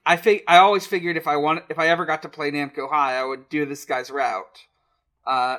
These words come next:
so, yeah, I've been doing that. I will probably do more routes. I'm really interested in Lolo's route, which is,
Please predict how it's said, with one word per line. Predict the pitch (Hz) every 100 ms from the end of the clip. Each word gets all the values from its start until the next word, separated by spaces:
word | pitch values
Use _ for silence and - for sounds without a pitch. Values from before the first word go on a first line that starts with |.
| -
so, | - 214 170 156 143 139 - _ _ _ _ _ -
yeah, | 208 123 131 -
I've | 156
been | 165
doing | 170 165 160
that. | 160 190 - _ -
I | 135 131 139
will | 139 131
probably | - 170 180 165 151
do | 160 147
more | 147 170
routes. | 180 185 196 - - - _ _ -
I'm | 160 156
really | 170 190 165
interested | 165 175 - 170
in | 151 135 131
Lolo's | 143 160 170 170 175
route, | 170 185 180
which | 170 151
is, | 160 143 139 -